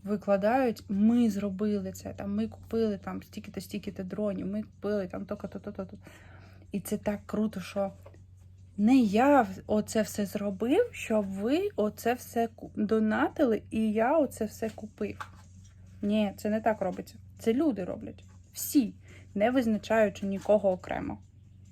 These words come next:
Ось таке, да. Ось таке я розумію. А коли я оце молодець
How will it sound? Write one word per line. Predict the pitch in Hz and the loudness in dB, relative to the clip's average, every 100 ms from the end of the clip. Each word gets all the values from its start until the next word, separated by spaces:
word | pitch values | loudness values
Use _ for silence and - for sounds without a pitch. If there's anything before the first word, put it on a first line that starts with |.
| - | -4
Ось | - 214 | 0 0
таке, | - 294 - | -2 -8 -4
да. | 320 214 - - - | 0 0 -2 -10 -20
Ось | - | -20
таке | - 311 359 | -10 -4 2
я | 277 | 4
розумію. | 208 202 185 180 185 - - - - - - | 4 0 -4 -6 -8 -14 -20 -20 -18 -18 -14
А | - | -4
коли | 226 277 262 233 | 4 4 6 4
я | 240 233 | 6 6
оце | 214 202 208 | 4 2 -2
молодець | 202 202 196 220 202 190 | -2 -2 0 2 2 0